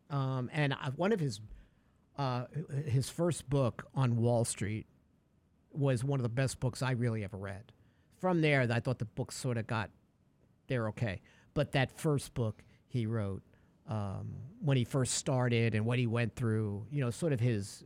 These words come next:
trials and tribulations on the street, I thought was, was a fascinating book. So this is going to be funny <laughs> to watch.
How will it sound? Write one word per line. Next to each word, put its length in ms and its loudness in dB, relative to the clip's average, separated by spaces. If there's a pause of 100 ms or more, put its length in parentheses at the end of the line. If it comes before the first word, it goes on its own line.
trials 480 2
and 100 0
tribulations 800 0
on 140 0
the 80 0
street, 360 2
I 120 2
thought 240 0
was, 200 -6 (160)
was 160 -4
a 60 -4
fascinating 720 0
book. 300 -8 (360)
So 240 4
this 300 2
is 100 0
going 300 6
to 80 4
be 240 4
funny 320 4 (220)
<laughs> 180 -6
to 200 0
watch. 760 -2